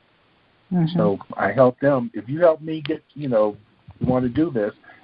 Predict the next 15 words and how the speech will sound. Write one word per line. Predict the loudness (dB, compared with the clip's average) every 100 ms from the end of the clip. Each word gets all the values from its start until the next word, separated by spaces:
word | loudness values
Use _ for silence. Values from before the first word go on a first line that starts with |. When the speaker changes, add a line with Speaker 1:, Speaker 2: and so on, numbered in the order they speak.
| -4
Speaker 2:
I'll | -4
try | -2 -2
to | 0
help | 0 0 0
you | 2 4 2 -4 _ _ -2
get | -2
the | -2
funding | 0 2 4 2
so | 2
that | 2 2 -2
you |
can | 2 2
achieve | 2 2 4
your | 2
goal. | 0 0 -2 -4